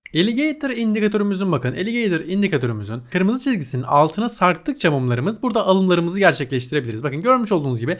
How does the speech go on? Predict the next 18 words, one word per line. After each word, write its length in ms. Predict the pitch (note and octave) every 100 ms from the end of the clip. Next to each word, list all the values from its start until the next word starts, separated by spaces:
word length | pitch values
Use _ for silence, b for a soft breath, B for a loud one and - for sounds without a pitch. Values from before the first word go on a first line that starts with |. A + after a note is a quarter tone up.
| B
altına 400 | - C4 G#3+ E3
sarktı 380 | D3+ B3+ A3 -
ve 60 | G3+
hemen 240 | A3 F3
burada 160 | D#3+ E3
alımımızı 360 | G3 E3+ D3
gerçekleştirdik. 720 | D3 G3+ G3+ D#3+ D3 D#3 G3+ G#3 B -
Basit 240 | C4 C4
bir 40 | D#3+
şekilde 420 | D#3 D3 E3+ G#3+ B -
yüzde 280 | A#3 A3 G#3+
üç 200 | B3+ G3+
nokta 260 | C#3+ G3
ellilik 340 | G3+ E3+ D3+ G3+
bir 60 |
yükseliş 360 | G3 G3 D#3+ D#3+
tespit 360 | D#3 B2+ E3+
ettik. 260 | C#3+ B2